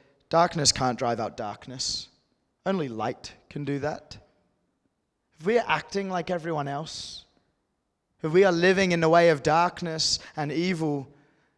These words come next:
we do nothing but spread the reign of darkness and evil,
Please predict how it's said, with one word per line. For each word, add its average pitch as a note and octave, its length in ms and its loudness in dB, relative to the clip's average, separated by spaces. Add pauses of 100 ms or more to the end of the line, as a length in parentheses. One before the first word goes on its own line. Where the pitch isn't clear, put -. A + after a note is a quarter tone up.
(140)
we A#3 100 -4
do A3 140 -2
nothing F3+ 460 -2
but - 180 -8
spread F3+ 460 -2
the D3+ 120 -6
reign D#3 380 -2
of C3 100 -8
darkness D#3 580 -2
and C#3+ 80 -6
evil, B2+ 440 -10